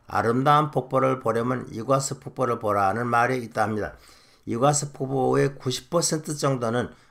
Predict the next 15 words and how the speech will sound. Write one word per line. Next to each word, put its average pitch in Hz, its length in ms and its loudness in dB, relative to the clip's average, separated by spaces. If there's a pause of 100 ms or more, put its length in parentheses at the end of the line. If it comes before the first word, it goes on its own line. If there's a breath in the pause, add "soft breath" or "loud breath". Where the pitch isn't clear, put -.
(100)
아르헨티나 131 880 0
측에 123 260 -6
있습니다. 113 440 -6 (460 soft breath)
관광다를 139 680 2
인솔하는 131 500 0
가이드는 123 560 0 (400 soft breath)
맨 123 500 2
먼저 143 520 2
아르헨티나 123 720 -2
측으로 113 420 -2
관광다를 113 580 -4
인솔해 120 460 -4
갔습니다. 120 500 -6 (500 soft breath)
아르헨티나 135 840 0
측에서는 135 640 -4